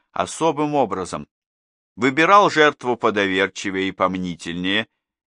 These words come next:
Интуиция у него была потрясающая. Разумеется, с повышенной температурой, бегло её осматривал и заявлял: «Похоже, что у вас лихорадка Папатачи, крайне заразная болезнь.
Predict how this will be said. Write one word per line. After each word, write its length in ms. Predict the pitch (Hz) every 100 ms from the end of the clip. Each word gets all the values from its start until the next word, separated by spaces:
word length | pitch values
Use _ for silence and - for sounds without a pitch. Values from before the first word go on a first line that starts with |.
| -
Интуиция 560 | 76 80 85 98 - 95
у 80 | 92
него 240 | 90 90
была 240 | 87 90
потрясающая. 920 | 85 90 85 82 87 85 80 - 82 - _ _ _
Разумеется, 680 | 113 127 143 175 180 - 135
с 80 |
повышенной 580 | - 123 147 143 123 110
температурой, 920 | 101 101 92 95 90 87 110 123 131 - _ _ _ _
бегло 480 | 101 131 156 127 123
её 300 | 117 110 104
осматривал 720 | 98 131 160 175 156 147 131
и 40 |
заявлял: 640 | 120 120 113 101 90 85 - _ _ _ _ _ _ _
«Похоже, 560 | - 80 - 110 113 113
что 300 | - - 104
у 20 |
вас 300 | 98 110 -
лихорадка 680 | 104 - 101 107 110 - 104
Папатачи, 760 | - 101 104 - 98 - 67 - _ _ _ _ _ _
крайне 560 | - 98 113 123 127 120
заразная 640 | 113 95 98 90 92 90
болезнь. 560 | 85 82 78 73 -